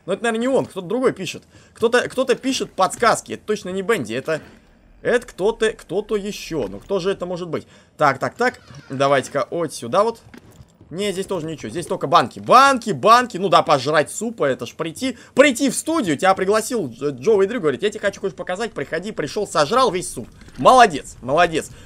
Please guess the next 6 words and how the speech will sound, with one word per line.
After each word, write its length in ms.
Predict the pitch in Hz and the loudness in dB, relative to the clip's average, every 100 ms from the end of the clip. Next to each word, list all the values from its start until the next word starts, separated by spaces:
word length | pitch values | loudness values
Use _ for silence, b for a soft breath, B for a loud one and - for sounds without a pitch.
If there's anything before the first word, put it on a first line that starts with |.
| B - | B 2
Очень, 440 | 202 285 - 262 | 10 10 8 -2
что 160 | - 202 | 0 -2
называется, 420 | 170 196 202 - | 4 4 4 2
такой 380 | 175 170 180 156 - - - - | -4 0 -2 -4 -10 -18 -20 -16
человек 520 | - 156 139 185 - | -4 2 2 2 0
прям. 260 | 190 160 | -2 -2